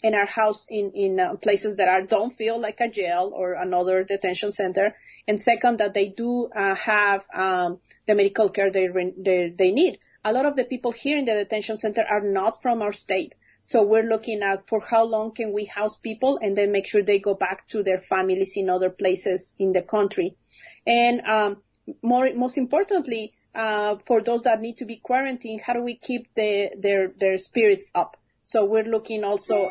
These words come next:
even as of now, as having pen pals, uh, uh, writing parties, uh, where people write letters to people in detention or possibly fu-, in the future, uh, in quarantine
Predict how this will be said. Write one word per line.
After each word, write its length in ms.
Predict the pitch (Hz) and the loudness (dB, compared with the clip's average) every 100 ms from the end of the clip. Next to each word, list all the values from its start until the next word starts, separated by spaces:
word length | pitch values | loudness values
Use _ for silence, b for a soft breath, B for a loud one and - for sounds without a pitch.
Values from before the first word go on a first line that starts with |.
| - | -2
even 220 | 240 220 | -2 -2
as 120 | 202 | -2
of 120 | 208 | -4
now, 440 | 220 247 240 208 202 _ _ | -2 -2 -2 -2 -6 _ _
as 200 | - 202 | -6 -6
having 440 | - 220 214 214 202 | 0 0 0 -2 -2
pen 260 | 240 220 220 | 0 0 2
pals, 460 | 226 233 247 - - | 4 4 2 -2 -10
uh, 240 | 208 202 190 b b _ | -6 -4 -6 b b _
uh, 280 | - 160 185 185 | -14 -8 -8 -8
writing 640 | 185 202 202 214 214 220 | -4 2 4 4 2 -2
parties, 580 | 214 214 214 233 247 - _ _ | -2 0 0 -2 -6 -12 _ _
uh, 260 | 214 202 190 | -10 -6 -6
where 280 | 196 202 196 | 0 0 0
people 420 | 233 208 214 196 | -4 -4 0 2
write 260 | 196 196 | 2 2
letters 380 | 208 196 233 233 | 2 2 2 -2
to 100 | - | -8
people 320 | 226 226 226 220 | -12 -8 -6 -4
in 100 | 220 | -4
detention 500 | 220 226 220 233 220 | -2 -2 -2 -2 2
or 180 | 214 208 | 4 4
possibly 580 | 226 220 214 208 214 208 | 2 -2 -2 -2 -4 -8
fu-, 220 | 226 208 208 | -8 -8 -4
in 140 | 202 | -4
the 80 | 196 | -2
future, 420 | 220 202 214 202 | -4 -4 0 0
uh, 220 | - 185 | 0 -2
in 140 | 180 196 | 0 0
quarantine 640 | 226 214 208 214 233 277 | 2 2 2 -2 -6 -6